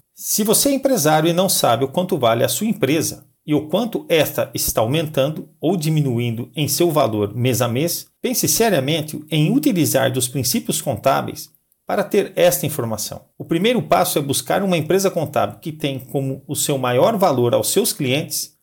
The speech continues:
a apresentação de seus resultados e do seu valor patrimonial. Depois, construa sua política de governança adotando as melhores práticas.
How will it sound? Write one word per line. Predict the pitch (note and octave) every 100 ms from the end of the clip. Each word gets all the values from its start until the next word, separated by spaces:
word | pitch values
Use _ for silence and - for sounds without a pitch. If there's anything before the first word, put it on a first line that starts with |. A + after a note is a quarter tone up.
| -
a | G#2+
apresentação | E3+ F#3+ D#3+ E3 C3+ A#2 C3+ C3
de | A#2+
seus | A#2 - G3
resultados | D#3 C#3+ B2 - F#2+ G2+ - - - _ _ _ -
e |
do | C#3 F3+
seu | -
valor | C3 D3+ A#2+ A2+
patrimonial. | A#2+ B2 A#2+ A#2 G2 - - _ _
Depois, | C#3 - D#3 A3 - -
construa | - B2 - D3+ G#3
sua | G#3 F3 D#3
política | C3+ D3+ G#3 E3+
de | D3+
governança | C3+ A#2+ A2+ B2 D#3 - - - _ -
adotando | B2 D3 G#3 A#3 A3+
as |
melhores | G3+ F#3+ G3 F#3
práticas. | - B2+ A#2+ - - -